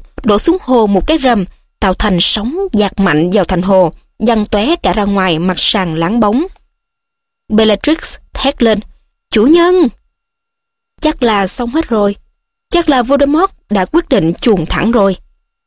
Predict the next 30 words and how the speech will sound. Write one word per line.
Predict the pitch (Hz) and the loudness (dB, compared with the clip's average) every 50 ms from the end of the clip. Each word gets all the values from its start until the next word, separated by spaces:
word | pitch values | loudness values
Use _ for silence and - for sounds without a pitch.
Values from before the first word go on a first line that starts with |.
| _ _ _ | _ _ _
Harry | - - 269 240 254 247 233 226 220 196 185 | -2 0 0 2 2 2 2 2 0 0 0
dậm | 220 202 175 180 180 | 0 0 0 -2 -2
chạy | - 214 175 170 | 0 0 0 0
ra | 214 220 | 0 -2
khỏi | 220 - - - 175 147 196 | -4 -6 -6 -4 -2 -2 0
chỗ | - - 185 | 0 0 0
núp | 185 240 320 - - | 2 0 0 -2 -2
đằng | 294 233 202 175 | -4 -2 -2 0
sau | - - 247 | 0 0 0
bức | 226 294 320 - | -2 -2 -2 0
tượng | 269 202 160 165 - | 0 2 2 0 0
chàng | - - 185 156 | -2 -2 -4 -2
pháp | 196 - - - | -4 -4 -4 -2
sư | - - 233 208 | 0 2 2 2
vệ | 180 180 175 156 | 2 2 0 2
sĩ | - - - - | 2 0 -2 -2
của | - - 202 | -2 -4 -4
nó. | 208 208 208 226 294 359 - - _ _ _ _ _ _ _ _ _ _ _ _ _ - | -4 -2 -2 -4 -4 -4 -6 -10 _ _ _ _ _ _ _ _ _ _ _ _ _ -2
Nhưng | 220 226 240 220 214 | 0 2 2 2 2
cụ | 190 - - 165 170 170 | 2 2 2 2 2 2
Dumbledore | 220 196 202 208 190 196 196 190 185 196 | 0 0 0 0 0 0 0 0 0 -2
la | 196 196 | -2 -2
to, | 190 - - 208 208 196 180 - - _ _ _ _ _ _ _ _ _ _ _ _ _ _ _ _ _ _ _ - | -4 -4 -2 0 0 0 -2 -4 -10 _ _ _ _ _ _ _ _ _ _ _ _ _ _ _ _ _ _ _ -8
"Harry, | - - 214 220 240 262 277 240 - _ _ _ | -4 -2 0 2 2 2 2 0 -4 _ _ _
ở | - 180 | -4 -2
yên | 196 202 262 254 247 | 0 2 2 2 2
đó!" | 233 226 226 285 330 - _ _ _ _ _ _ _ _ _ _ _ _ _ _ _ _ _ _ _ _ _ _ _ _ _ _ _ _ | 2 2 2 0 0 -2 _ _ _ _ _ _ _ _ _ _ _ _ _ _ _ _ _ _ _ _ _ _ _ _ _ _ _ _
Lần | - 262 277 269 269 | 0 0 2 4 4
đầu | 277 269 | 2 2
tiên, | - - 339 330 320 320 | 2 2 4 4 4 2